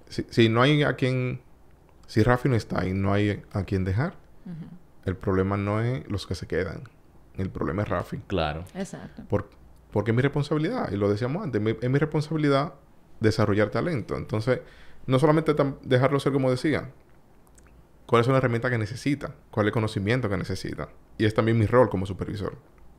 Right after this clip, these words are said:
Speaker 1: El conocimiento que necesita, pues entonces habla con gestión humana. Si es una grande empresa, si es un emprendedor, bueno, pues yo te sabe usted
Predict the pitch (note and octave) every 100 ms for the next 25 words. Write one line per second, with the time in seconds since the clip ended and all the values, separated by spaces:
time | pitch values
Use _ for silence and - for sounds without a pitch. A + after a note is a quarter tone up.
0 | - - - - - - - - - -
1 | G2+ G2+ G2 A2+ A#2 C#3 D3 D3 F3 C#3
2 | F3+ - - G#2+ F2+ F#2 - F#2 F2+ F#2
3 | F#2+ - - - - - F2 F#2+ G2+ D3
4 | C3 F#3 - _ - G2 G2 G#2 G#2 -
5 | - - - - - G2+ G#2+ G#2+ G2+ C3
6 | A2+ D#3+ - - - - - G#2 G#2 G2+
7 | A#2 C#3+ C#3+ C#3+ G#2+ - - - - -
8 | B2 B2+ B2+